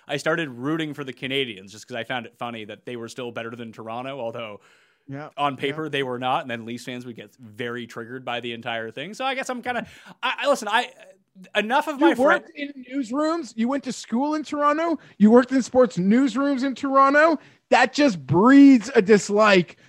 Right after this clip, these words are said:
Speaker 2: for the Toronto Maple Leafs. Unless you have a natural born love for them, you will just dislike them. So I understand that.
Speaker 1: Yeah, and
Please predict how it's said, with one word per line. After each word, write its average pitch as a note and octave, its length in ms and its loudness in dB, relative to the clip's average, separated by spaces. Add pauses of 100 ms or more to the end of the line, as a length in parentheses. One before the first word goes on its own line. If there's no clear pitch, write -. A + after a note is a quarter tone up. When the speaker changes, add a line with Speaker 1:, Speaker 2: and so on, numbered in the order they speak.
(120)
Speaker 2:
for A3+ 180 2
the G#3 100 2
Toronto G#3 360 4
Maple G3 340 2
Leafs. B3 380 2
Unless G#3 420 0
you A3 160 -4
have G3 300 0
a F3+ 60 0
natural F#3 460 -2
born E3 440 0
love E3+ 240 0
for E3 280 4
them, A#2+ 300 -6 (240)
you F3 140 -2
will F3 120 2
just D3+ 380 -4
dislike D3+ 480 -2
them. G2 240 -10
So D3 220 -8
I D#3+ 140 -2
understand D#3 600 -6
that. E2 240 -20 (180)
Speaker 1:
Yeah, F3+ 380 -2
and G3 440 -2